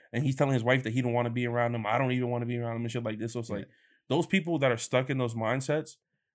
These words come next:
Speaker 1: they, they have the bread, but they can't get away from that.
Speaker 2: Yeah.
Speaker 1: Joe Rogan's has the bread, and he's in a market where he could be away from that if he wants
Speaker 2: And,
Speaker 1: to.
Speaker 2: and that's what,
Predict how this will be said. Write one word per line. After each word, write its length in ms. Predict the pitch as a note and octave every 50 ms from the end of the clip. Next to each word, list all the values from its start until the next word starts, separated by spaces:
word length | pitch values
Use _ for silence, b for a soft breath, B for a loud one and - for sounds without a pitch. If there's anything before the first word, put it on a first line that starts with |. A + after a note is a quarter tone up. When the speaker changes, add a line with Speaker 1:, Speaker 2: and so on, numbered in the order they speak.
| _ -
Speaker 1:
they, 260 | A#2+ B2+ C3+ D#3 E3+ D#3+
they 300 | - A2+ B2+ D3 E3 F3+
have 260 | C3+ C#3+ D3+ D#3 C#3+
the 60 | B2
bread, 340 | A2 A2 B2 C3+ E3 F3+ D3
but 140 | B2+ A#2 -
they 80 | B2
can't 240 | C3 C3 E3 C#3 A2+
get 80 | A2+ A2
away 160 | G#2+ A2+ B2+
from 220 | B2+ - G#2+ G#2
that. 160 | G2 G2 - - - -
Speaker 2:
Yeah. 140 | G#2 F#2+ D#2+ F2+ -
Speaker 1:
Joe 100 | - C3
Rogan's 260 | D#3+ F3 F3 D#3+ C3+
has 120 | C#3 C3
the 80 | A2+ A2
bread, 300 | G#2 B2 C#3 C#3 B2 - -
and 140 | - C#3 C#3
he's 120 | B2+ B2
in 80 | A#2 G#2
a 40 |
market 300 | G#2 A2 B2+ D#3 C3+ A#2 G#2 G2+
where 100 | G#2 A2+
he 140 | B2+ D#3+
could 140 | C#3+ F#3+ C#3+ C3+
be 100 | E3 D#3+
away 180 | C#3+ D3 E3+
from 140 | E3+ E3 D#3
that 100 | C#3+ C#3
if 60 | D3+
he 80 | D3 C#3
wants 320 | D#3+ A#3+ C#4+ A3 G3+ -
Speaker 2:
And, 80 | A2+ A#2
Speaker 1:
to. 60 | A2+
Speaker 2:
and 320 | G#2+ G#2 G#2 G2+ G2+ G2
that's 260 | - G#2+ A2 A2 - -
what, 240 | A2+ G2+ F#2+ -